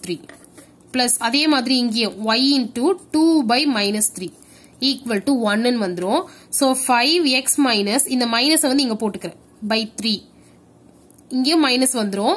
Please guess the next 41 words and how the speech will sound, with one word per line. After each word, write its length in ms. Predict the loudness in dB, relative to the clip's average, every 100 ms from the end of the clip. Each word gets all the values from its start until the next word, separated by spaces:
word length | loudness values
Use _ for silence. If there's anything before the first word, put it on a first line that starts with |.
| -2
இதை 100 | -2 -2
வந்து 140 | -2 -4 -2
two 140 | 2 2 2 0
Y 40 | 0 0
by 120 | 0 0 -4 -20 -20 -20 -20 -6
three 200 | -4 -4 -8 -10 -2 -2
equal 300 | -2 -4 -2
to 60 | 0 0
one 100 | 0 0
ன்னு 160 | -2 -4
போட 120 | -8 -10
போறேன். 180 | -14 -16 -20 -20 -14 -8
அப்ப 80 | -4 -2
இங்க 120 | 0 2
இது 100 | 2
ரெண்டும் 220 | 2 2 2
சேமா 320 | 2 2 2 0
இருக்கா? 220 | 0 0 -2 -14 -8 -2
So, 80 | 0 2
minus 380 | 0 2 2 0 0
five 240 | 0 2 0 0
X 100 | 0 0
minus 280 | 0 -2 -4 -2
two 100 | 0 2 0 0
Y 40 | 0 0
by 80 | -2 -2
three 160 | -2 -2
equal 280 | -4 -4 -4 -2
to 40 | -2 0
one. 100 | 2 0
இந்த 120 | 0 0
த்ரீ 100 | 2
இங்க 140 | 2 0
போனா 180 | 0 0 0
மல்டிப்ளிகேஷன்ல. 760 | -2 -6 -4 -4 -6 -6 -8 -12 -20 -20 -8 -4
So, 60 | 0 0
minus 340 | 2 2 2 2
five 260 | 0 2 0 0
X 120 | 0 2
minus 280 | 2 0 -2
two 100 | 0